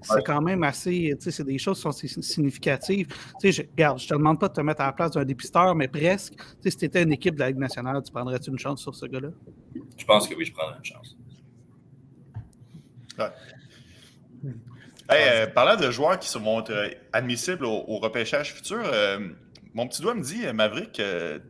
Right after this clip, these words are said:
Speaker 3: t'as déjà des connexions avec Connor Bedard, avec Shane Wright. Comment t'as, comment t'es en contact avec ces gars-là ?
Speaker 2: Ouais, euh, mais mettons, euh, Connor Bedard, j'étais, euh, au camp U dix-huit, euh, cet été avec Hockey Canada.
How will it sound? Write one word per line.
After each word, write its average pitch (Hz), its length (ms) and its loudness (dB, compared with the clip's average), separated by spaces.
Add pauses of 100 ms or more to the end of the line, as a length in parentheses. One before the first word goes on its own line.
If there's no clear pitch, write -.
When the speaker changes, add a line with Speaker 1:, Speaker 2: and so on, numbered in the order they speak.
(100)
Speaker 3:
t'as 110 80 -2
déjà 120 220 -4
des 196 100 -6
connexions 123 360 0
avec 165 200 -2
Connor 135 260 6
Bedard, 139 380 6
avec 127 180 -2
Shane 127 240 2
Wright. 151 220 -2
Comment 185 180 0
t'as, 120 240 4
comment 190 260 -6
t'es - 160 -8
en 127 80 4
contact 120 380 -2
avec - 180 -6
ces - 140 -6
gars-là ? 196 240 -4 (380)
Speaker 2:
Ouais, 127 240 6
euh, 98 260 6
mais 107 80 2
mettons, 151 380 8
euh, 123 80 8
Connor 120 240 4
Bedard, 127 360 10
j'étais, 104 520 2
euh, 98 100 4
au 101 140 -4
camp 120 160 0
U 120 60 0
dix-huit, 135 440 -2
euh, 95 300 2
cet 98 240 -6
été 101 160 -2
avec 113 160 2
Hockey - 200 -4
Canada. 101 260 -2